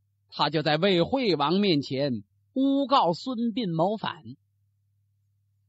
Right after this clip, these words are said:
这是大忌讳呀。那魏惠王再需要人才，他也不需要间谍呀。合着这孙膑是内奸。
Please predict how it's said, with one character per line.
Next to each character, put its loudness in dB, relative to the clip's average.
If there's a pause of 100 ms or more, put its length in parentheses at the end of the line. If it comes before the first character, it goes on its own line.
(260)
这 2
是 2
大 0
忌 -2
讳 -6
呀。 -16 (1200)
那 -4
魏 2
惠 4
王 0
再 4
需 -4
要 6
人 0
才， -4 (400)
他 -8
也 2
不 -6
需 -4
要 8
间 2
谍 -6
呀。 -4 (380)
合 0
着 -2
这 0
孙 -2
膑 -2
是 0
内 0
奸。 4